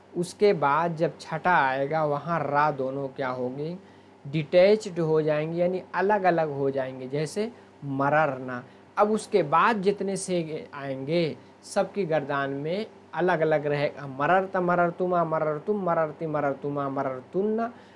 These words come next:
मररतु, मररना, यही चीज़ इसमें बताई जा रही है। समझ में आ गया होगा। एक मरतबा दोबारा आप पीडीएफ़ डाउनलोड करके पढ़ेंगे, पूरी तरह समझ में आएगा।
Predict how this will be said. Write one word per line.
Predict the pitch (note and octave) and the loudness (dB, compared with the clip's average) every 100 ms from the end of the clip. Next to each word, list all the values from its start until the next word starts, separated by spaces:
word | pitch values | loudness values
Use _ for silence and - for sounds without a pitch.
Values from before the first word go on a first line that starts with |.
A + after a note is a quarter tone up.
| - D3 | -10 -6
मररतु, | D#3 E3 E3 F#3+ A3 A3 - B3 | 0 2 4 6 4 2 -4 -4
मररना, | G3 D#3+ D#3+ D#3+ B2+ B2+ C3 C3 C3 F3 | 0 0 2 0 -2 -8 -8 -8 -6 -2
यही | G3+ A#3+ | 0 0
चीज़ | G3+ D#3+ | -4 -6
इसमें | D3+ G3+ A#3 D3 | -8 -8 -8 -6
बताई | C3 B2+ G#2+ | -6 -6 -6
जा | F#2+ F2 | -8 -14
रही | F2 | -16
है। | - - - - - _ - - - - - - _ _ - | -20 -20 -20 -20 -20 _ -20 -20 -20 -20 -20 -20 _ _ -10
समझ | D#3+ D#3+ D3+ | -4 -2 -2
में | D3 | 0
आ | C3 A#2 | 0 -2
गया | B2 A#2+ | -4 -2
होगा। | B2 C#3+ G3+ - - - | -4 -6 -10 -16 -20 -4
एक | D3+ | -2
मरतबा | D#3+ D#3 D#3 E3+ | 0 0 2 2
दोबारा | D#3 D3 D3 D#3+ | 2 0 0 2
आप | D#3 D#3 - | 0 -2 -6
पीडीएफ़ | D3 D#3+ D#3 | -4 -2 -2
डाउनलोड | D3 D3 D3 D3+ | -2 -2 -2 -4
करके | D3 C#3 D3 | -4 -6 -6
पढ़ेंगे, | - C#3+ E3 F3 | -4 -6 -4 -8
पूरी | - A3 A3 | -4 -2 0
तरह | F3 D3 | -2 -4
समझ | C3+ C#3 A#2+ | -6 -8 -8
में | A#2+ A2+ | -8 -8
आएगा। | G2+ F#2+ | -8 -12